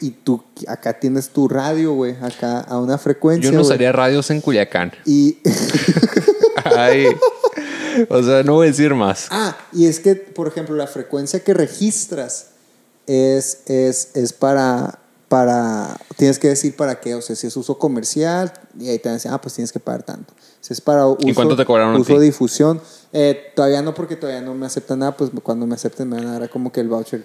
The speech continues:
Speaker 1: donde, ah, tienes que
Speaker 2: ¿Y no
Speaker 1: pagar
Speaker 2: te dan
Speaker 1: aquí, la
Speaker 2: algún
Speaker 1: verga.
Speaker 2: estimado de cuánto podrías pagar?
Speaker 1: Eh, son como, mira, si es así nomás de difun-, difun-, difu-, dif-, bla, bla, bla. Como educacional esas madres, creo que son como seiscientos pesos.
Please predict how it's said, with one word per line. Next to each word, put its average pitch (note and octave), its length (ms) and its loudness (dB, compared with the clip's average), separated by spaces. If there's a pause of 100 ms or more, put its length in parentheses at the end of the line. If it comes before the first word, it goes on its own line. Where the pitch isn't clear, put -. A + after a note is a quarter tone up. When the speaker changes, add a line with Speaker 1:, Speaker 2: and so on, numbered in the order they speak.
Speaker 1:
donde, A#2+ 280 -10
ah, D3 160 -12
tienes - 220 -20
que A#2 80 -4
Speaker 2:
¿Y A#2 40 2
no A2 120 4
Speaker 1:
pagar G#2 100 0
Speaker 2:
te A#2+ 60 4
dan A#2 80 4
Speaker 1:
aquí, A#2 40 2
la A#2 80 0
Speaker 2:
algún B2 140 2
Speaker 1:
verga. B2+ 140 0
Speaker 2:
estimado G#2 340 0
de G2+ 80 0
cuánto G#2 320 -2
podrías F#2+ 320 0
pagar? F#2+ 320 -2 (460)
Speaker 1:
Eh, E3+ 240 6
son E3 120 -2
como, F#3+ 800 4
mira, D3 240 2
si D3 140 0
es C#3 100 2
así E3+ 200 -2
nomás G3 640 0
de C#3+ 920 2 (100)
difun-, C3+ 680 -2
difun-, B2+ 520 -6
difu-, B2+ 500 -4
dif-, C3 400 -4
bla, B2 160 -2
bla, A2+ 140 -2
bla. - 260 -12 (1000)
Como C3+ 180 0
educacional C3 480 0
esas D#3+ 180 -2
madres, F3+ 240 2
creo C3+ 120 -10
que C#3+ 80 -2
son D3 100 -6
como D#3+ 180 -6
seiscientos C3+ 460 -6
pesos. - 420 -14